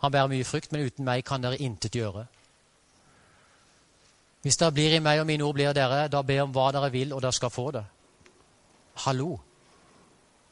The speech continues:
Fikk dere med dere det? «Hvis vi blir i Jesus Kristus, og mine ord blir i dere, da be om hva dere vil, og dere skal få det.» Og nå spør jeg igjen, er Jesus en løgner?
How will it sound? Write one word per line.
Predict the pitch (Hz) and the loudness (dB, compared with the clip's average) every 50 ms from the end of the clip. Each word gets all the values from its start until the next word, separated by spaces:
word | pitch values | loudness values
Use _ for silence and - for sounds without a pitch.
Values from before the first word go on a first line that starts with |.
| _ _ _ _ _ _ _ _ _ _ _ _ _ _ _ _ - - | _ _ _ _ _ _ _ _ _ _ _ _ _ _ _ _ -4 -2
Fikk | 147 135 | 0 2
dere | - 151 | 2 4
med | 147 143 143 151 | 4 6 6 6
dere | 147 151 | 6 4
det? | 180 196 - - _ _ _ _ _ _ _ _ _ _ _ _ _ _ _ _ _ _ _ _ _ _ _ _ _ _ _ _ _ _ _ _ - - 135 | 2 2 -2 -8 _ _ _ _ _ _ _ _ _ _ _ _ _ _ _ _ _ _ _ _ _ _ _ _ _ _ _ _ _ _ _ _ -6 2 6
«Hvis | 185 240 - - - | 8 10 10 8 8
vi | - 220 202 | 6 2 4
blir | 160 180 190 208 202 | 6 8 8 8 8
i | 196 180 170 | 8 8 8
Jesus | 202 220 - - - | 10 10 10 8 8
Kristus, | - - - - - - 139 110 - - - - - - _ _ _ _ _ _ _ _ - - _ _ _ _ _ - | 8 6 6 6 6 2 2 2 2 0 0 -6 -14 -20 _ _ _ _ _ _ _ _ -20 -20 _ _ _ _ _ 0
og | 170 170 | 2 6
mine | 180 185 196 | 6 6 8
ord | 185 180 185 185 | 6 6 6 6
blir | 185 185 190 190 | 8 8 8 8
i | 190 | 8
dere, | 185 165 156 165 | 8 8 8 8
da | 165 208 | 8 6
be | 190 156 160 185 196 240 240 | 6 8 10 10 10 10 8
om | 226 196 | 6 4
hva | 151 165 180 190 208 | 6 8 10 10 10
dere | 202 226 208 208 170 | 8 8 6 6 6
vil, | 160 190 226 220 | 6 6 6 6
og | 214 185 | 6 4
dere | - | 6
skal | - 202 | 6 6
få | - - 196 247 262 | 6 8 6 8 8
det.» | 185 123 101 - - _ _ _ _ _ _ _ _ _ _ _ _ _ _ _ _ _ _ _ _ _ - - - - - | 8 6 4 -6 -16 _ _ _ _ _ _ _ _ _ _ _ _ _ _ _ _ _ _ _ _ _ -20 -20 -14 -4 2
Og | 160 | 4
nå | 196 196 | 4 6
spør | - 208 202 | 6 8 8
jeg | 208 196 196 | 10 10 10
igjen, | 202 196 | 10 10
er | 190 185 175 | 8 8 8
Jesus | 190 196 196 180 180 | 8 8 8 8 6
en | 196 190 | 6 6
løgner? | 190 180 151 156 202 226 | 6 4 6 6 4 2